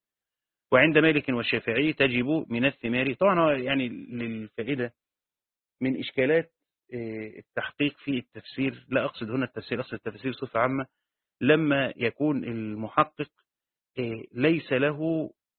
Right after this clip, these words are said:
آه، دربة في أساليب المفسرين وكيف يعبر المفسرون عن المعاني ونحو ذلك. فأحيانًا يكون في أشياء مشهورة، يعني أشياء مشهورة في طريقة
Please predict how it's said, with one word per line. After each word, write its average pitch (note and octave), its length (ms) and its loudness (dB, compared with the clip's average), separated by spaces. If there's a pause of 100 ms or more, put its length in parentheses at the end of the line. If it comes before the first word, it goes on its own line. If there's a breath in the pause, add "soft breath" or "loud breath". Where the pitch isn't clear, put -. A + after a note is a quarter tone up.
(320)
آه، G#2+ 460 -12 (120)
دربة C3 640 2
في D3 360 0 (560)
أساليب C#3 440 2
المفسرين A2 720 -4
وكيف D3 360 -2
يعبر B2 380 2
المفسرون A2+ 600 -6
عن A2 160 -2
المعاني G#2 480 -4 (920)
ونحو B2 200 0
ذلك. C3 160 -2
فأحيانًا D#3+ 380 -2
يكون D#3 220 -2
في C#3 200 0
أشياء C#3 260 -2
مشهورة، C#3 680 -2
يعني G#2 300 -12
أشياء D3 240 -4
مشهورة C#3 400 -2
في A2 140 -8
طريقة B2+ 380 -4